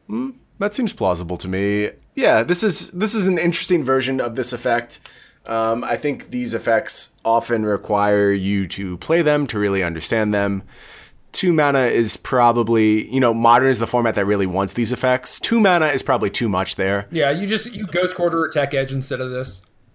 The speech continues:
Speaker 1: Yeah, even Tech Edge, sometimes I, I am just apt to play Ghost Quarter in most situations because the one mana investment is just too impactful in Modern.
Speaker 2: Yeah.
Speaker 1: Um, obviously, it has its place, but this card seems a little too expensive there.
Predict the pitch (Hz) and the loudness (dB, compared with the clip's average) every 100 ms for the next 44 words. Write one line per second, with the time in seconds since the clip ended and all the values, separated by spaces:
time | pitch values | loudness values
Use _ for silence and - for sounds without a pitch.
0 | _ - 107 131 214 226 - 123 120 104 | _ -2 0 2 4 2 2 0 0 0
1 | 87 120 107 110 101 85 - 107 107 101 | 0 -2 -2 -2 -2 -6 -4 -2 0 -2
2 | - 104 104 98 95 - - 104 98 87 | -2 0 2 0 -2 -8 -6 -4 -4 -4
3 | 110 104 - 104 - 92 98 90 98 98 | -4 -4 -2 -2 -2 -6 -6 -2 -2 -2
4 | - 98 92 92 92 95 95 - 95 92 | -4 -2 0 0 0 -2 -2 -4 -6 -2
5 | 95 - 95 78 95 101 92 - 98 92 | -2 -2 -6 -8 -10 -8 -8 -6 -6 -4
6 | 95 92 92 90 95 - 101 92 - 107 | -2 -4 -4 -4 -6 -6 -6 -6 -6 -8
7 | - 101 90 85 87 87 - 98 92 92 | -6 -6 -4 -4 -4 -4 -6 -6 -2 -2
8 | 95 92 - 123 113 - - 101 113 170 | -2 -4 -8 -12 -12 -16 -4 -2 0 2
9 | 175 135 127 104 104 87 - 104 95 90 | 2 4 2 2 -2 -4 -8 -2 -2 -4
10 | - 101 98 98 - _ - 165 160 147 | -8 -4 -2 -2 -8 _ -4 -2 0 0
11 | 123 120 113 - - 247 226 170 165 143 | 2 2 -2 -12 -4 0 2 2 4 2
12 | 127 120 - 110 98 101 104 101 101 | 2 -2 -2 -4 -4 -4 0 0 -2